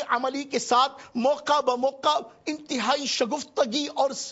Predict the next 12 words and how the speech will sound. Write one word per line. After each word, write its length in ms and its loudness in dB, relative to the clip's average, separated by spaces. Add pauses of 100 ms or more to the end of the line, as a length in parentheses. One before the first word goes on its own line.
(220)
شائستگی 1000 -2
کے 180 -2
انداز 380 0
سے 200 -2 (300)
اسے 300 0
سمجھانے 560 -2
کی 160 -8
بجائے 320 0
ہم 140 -6
کیا 140 0
کرتے 340 -8
ہیں؟ 120 -6